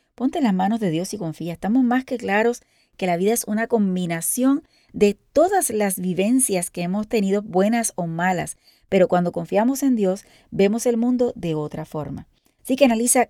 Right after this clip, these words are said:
cómo estás utilizando esta fórmula en tu vida laboral, personal e incluso aún dentro de la iglesia. ¿Tu actitud es la correcta?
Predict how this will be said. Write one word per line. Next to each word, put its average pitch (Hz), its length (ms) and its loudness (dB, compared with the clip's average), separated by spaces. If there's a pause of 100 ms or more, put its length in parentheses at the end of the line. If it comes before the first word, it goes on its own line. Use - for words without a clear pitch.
(120)
cómo 302 260 8
estás 262 340 -4
utilizando 208 680 -2
esta 208 240 -6
fórmula 214 400 -4
en 180 80 -2
tu 170 120 -8
vida 170 240 -4
laboral, 165 440 0 (360)
personal 196 560 2
e 196 100 2
incluso 196 520 0
aún 196 180 0
dentro 185 340 -2
de 175 100 -2
la 160 60 -2
iglesia. 160 440 -6 (400)
¿Tu 214 80 2
actitud 196 460 2
es 254 120 0
la 247 140 -2
correcta? 247 600 -2